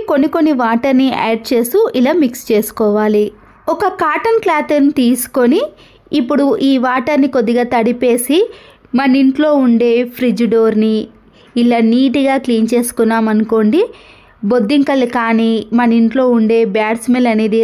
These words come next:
రాకుండా ఎప్పుడు చూసినా కూడా మంచి సువాసన అనేది వస్తుంది. మళ్ళీ ఈ వాటర్‌లో క్లాత్‌ను ముంచేసి నైట్ పూట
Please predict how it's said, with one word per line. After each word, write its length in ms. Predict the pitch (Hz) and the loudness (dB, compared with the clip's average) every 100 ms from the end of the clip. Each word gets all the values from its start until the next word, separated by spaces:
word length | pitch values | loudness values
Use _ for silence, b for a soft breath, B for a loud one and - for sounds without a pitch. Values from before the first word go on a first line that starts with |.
| 214 | 0
రాకుండా 500 | 202 202 220 214 262 466 B B B B 262 | -2 -2 -2 0 -2 -4 B B B B -4
ఎప్పుడు 300 | 240 - 330 330 | -4 -2 -2 0
చూసినా 320 | 262 247 240 233 | 0 0 0 0
కూడా 200 | 240 226 226 226 220 | 0 0 0 0 2
మంచి 300 | 247 294 330 285 | 0 0 -2 0
సువాసన 480 | 226 233 247 254 233 202 | -2 -2 0 0 0 0
అనేది 280 | 208 202 440 240 | 0 0 0 0
వస్తుంది. 560 | 214 - 208 196 208 202 202 - 254 | -4 -2 -2 0 0 0 -2 -4 -2
మళ్ళీ 260 | 302 370 427 - | 2 2 2 0
ఈ 60 | 311 262 | 0 0
వాటర్‌లో 520 | 254 254 294 262 254 247 247 | -2 -2 0 2 2 0 0
క్లాత్‌ను 420 | 262 247 311 302 | -2 0 0 2
ముంచేసి 560 | 254 220 240 247 240 403 554 - B B B 254 | 2 2 0 -2 0 0 0 -4 B B B -2
నైట్ 260 | 294 349 440 | 0 0 -2
పూట 200 | 415 311 | -2 -2